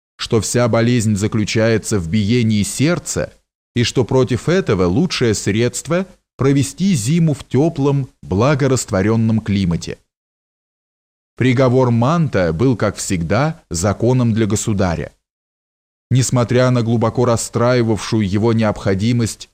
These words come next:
продолжительной разлуки, для зимнего пребывания императрицы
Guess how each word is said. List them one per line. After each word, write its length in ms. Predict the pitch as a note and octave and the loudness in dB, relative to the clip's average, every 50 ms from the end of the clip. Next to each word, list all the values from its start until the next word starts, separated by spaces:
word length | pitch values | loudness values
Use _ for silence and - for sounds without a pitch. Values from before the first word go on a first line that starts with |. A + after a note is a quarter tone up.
| _ | _
продолжительной 840 | - A2 A#2+ A2 A2+ A2 G#2+ F#2+ A#2+ A#2+ G2 A#2 G#2 G2 F#2+ G2 F#2+ | -2 0 2 2 2 2 2 2 0 0 0 2 2 2 2 2 2
разлуки, 720 | F#2+ G2 F#2 E2 F#2 G#2+ E3 F#3 D#3+ - - D#2+ B1 - _ _ _ _ _ _ | 2 0 0 -2 -2 0 0 0 -2 -2 -4 -6 -6 -6 _ _ _ _ _ _
для 260 | - E2+ G2+ G#2+ A2+ | -4 0 2 2 2
зимнего 480 | G2+ F2+ A2+ C3+ B2+ B2 A#2+ A2+ A2 G2+ | 2 2 2 2 2 2 2 2 2 0
пребывания 640 | - G#2+ A2+ F#2+ G#2+ G#2 A2 A2 A2 G#2 G#2 G2+ G2+ | 0 0 0 2 2 2 2 2 2 2 2 2 0
императрицы 880 | F#2+ F2 G2+ F2 F2+ F2 E2+ F#2+ G2+ C3 E3 E3+ - - - E3 E3 | 0 0 0 0 0 -2 -2 -2 -2 -2 -2 -2 -4 -2 -2 -2 -2